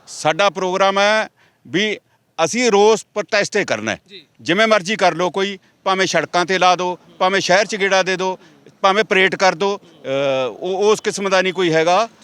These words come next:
Speaker 1: ਅ, ਜਿਵੇਂ ਵੀ ਕੋਈ, ਅ, ਰੋਸ ਪ੍ਰੋਟੈਸਟ ਕਰ ਸਕਦਾ ਹੈ। ਅਸੀਂ ਆਪਦੇ ਜਿਹੜੇ ਸੰਦ ਨੇ ਵਰਤੋਂ ਦੇ, ਟਰੈਕਟਰ ਸਾਡਾ ਇੱਕ ਜ਼ਰੂਰੀ, ਅ, ਅੰਗ ਹੈ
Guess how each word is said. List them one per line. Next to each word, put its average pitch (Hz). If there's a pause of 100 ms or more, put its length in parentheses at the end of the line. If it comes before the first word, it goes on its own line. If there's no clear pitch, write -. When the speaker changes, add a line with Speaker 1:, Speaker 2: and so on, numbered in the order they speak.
(160)
Speaker 1:
ਅ, 127
ਜਿਵੇਂ 175
ਵੀ 240
ਕੋਈ, 220
ਅ, 147
ਰੋਸ 180
ਪ੍ਰੋਟੈਸਟ 175
ਕਰ 165
ਸਕਦਾ 160
ਹੈ। 160 (460)
ਅਸੀਂ 190
ਆਪਦੇ 170
ਜਿਹੜੇ 180
ਸੰਦ 135
ਨੇ 147
ਵਰਤੋਂ 127
ਦੇ, 151 (460)
ਟਰੈਕਟਰ 170 (220)
ਸਾਡਾ 151
ਇੱਕ 160 (220)
ਜ਼ਰੂਰੀ, 180
ਅ, -
ਅੰਗ 147
ਹੈ 127